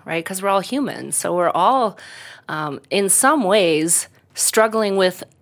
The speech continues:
the same things. They might be packaged slightly differently,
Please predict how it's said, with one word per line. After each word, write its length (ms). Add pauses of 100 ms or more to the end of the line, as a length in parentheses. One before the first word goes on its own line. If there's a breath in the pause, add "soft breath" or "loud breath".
the 200
same 340
things. 420
They 100
might 360 (380)
be 100
packaged 800
slightly 420
differently, 640